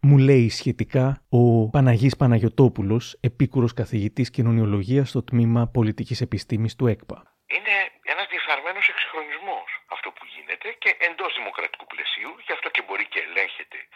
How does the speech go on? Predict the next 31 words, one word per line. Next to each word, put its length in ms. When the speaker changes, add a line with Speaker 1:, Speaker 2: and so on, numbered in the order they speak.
Speaker 2:
ε, 20
αυτό 220
το 120
πράγμα 260
πολύ 240
γρήγορα 400
και 120
αποκαλύπτεται. 640
Βεβαίως, 440
εδώ 180
είναι 260
οι 60
ισορροπίες 640
που 80
κρατήθηκαν 520
επειδή 300
οι 120
άλλοι 240
εκδότες 540
θεώρησαν 480
ότι 140
απειλούνται. 400
Πάντως, 240
μια 200
υγιή 380
εικόνα 360
της 160
δημοκρατίας 560
βγάζει 320
περισσότερο 580
το 40